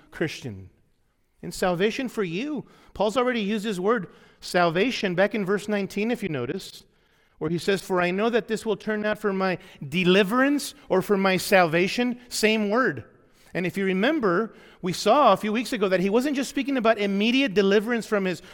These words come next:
circumstances, but about his final deliverance, his final vindication, his final salvation. Because for Paul,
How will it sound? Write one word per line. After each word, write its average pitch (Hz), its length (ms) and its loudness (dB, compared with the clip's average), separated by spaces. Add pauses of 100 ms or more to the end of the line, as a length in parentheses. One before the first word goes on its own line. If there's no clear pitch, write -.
(100)
circumstances, 202 920 -2
but 180 160 2
about 190 220 4
his 185 180 0 (160)
final 302 640 4
deliverance, 214 540 2
his 196 160 -6
final 294 480 4
vindication, 214 760 0 (200)
his - 180 0
final 269 480 4
salvation. 180 720 2 (1300)
Because 143 180 -10
for 147 140 -8
Paul, 190 500 0